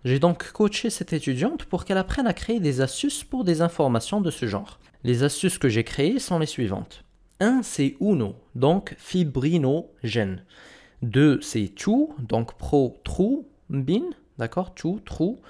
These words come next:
prothrombine. Euh, trois, c'est three, donc facteur tissulaire. Quatre, c'est quatre,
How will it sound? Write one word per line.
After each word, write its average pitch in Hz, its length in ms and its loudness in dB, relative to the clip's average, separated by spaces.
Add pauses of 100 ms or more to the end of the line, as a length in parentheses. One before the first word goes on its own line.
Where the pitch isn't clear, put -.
(500)
prothrombine. 139 720 -2 (580)
Euh, 135 140 4
trois, 190 480 2
c'est 131 440 -2
three, 214 460 -2 (160)
donc 127 220 0
facteur 139 560 -4
tissulaire. 196 1120 -4 (640)
Quatre, - 320 0
c'est 143 300 0
quatre, - 880 -4